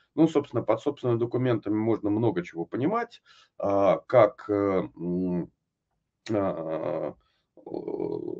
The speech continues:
документы, обеспечивающие обучение, а, там, Р П Д и так далее, так и научные работы, а, или, э, учебные работы студентов, где требуется указать список литературы.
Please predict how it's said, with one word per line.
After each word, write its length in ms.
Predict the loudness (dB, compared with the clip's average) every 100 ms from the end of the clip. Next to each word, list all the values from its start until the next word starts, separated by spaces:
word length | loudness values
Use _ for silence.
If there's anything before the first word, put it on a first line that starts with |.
| -8 -8
документы, 680 | -6 -2 2 4 4 4 4
обеспечивающие 1040 | 4 0 -2 -2 -2 -2 -4 -2 2 2
обучение, 880 | 4 2 0 0 2 4 6 6 2 _ _ _ _
а, 760 | -4 0 2 2 0 -2 -6 -2
там, 260 | -2 -2
Р 100 | -4
П 120 | 0 4
Д 260 | 8 8
и 20 |
так 240 | 8 6 6
далее, 320 | 6 8 6
так 220 | 6 6
и 20 |
научные 520 | 6 6 4 0 -2 2
работы, 580 | 4 6 6 6 4 0 _ -20 _ _
а, 720 | 0 4 6 6 8 8 8 4
или, 380 | 2 6 8 6
э, 760 | 4 4 6 4 4 4 4 2 2 -2 -6 -10
учебные 440 | 0 2 4 2
работы 380 | 2 2 0 -2
студентов, 540 | -6 -4 0 0 -2 -4
где 200 | -2 0
требуется 920 | 2 2 2 -2 -2 -2 0 0 -2
указать 420 | -4 -6 -4 -4
список 420 | _ -16 -14 -12
литературы. 640 | -12 -6 -4 -2 -2 -2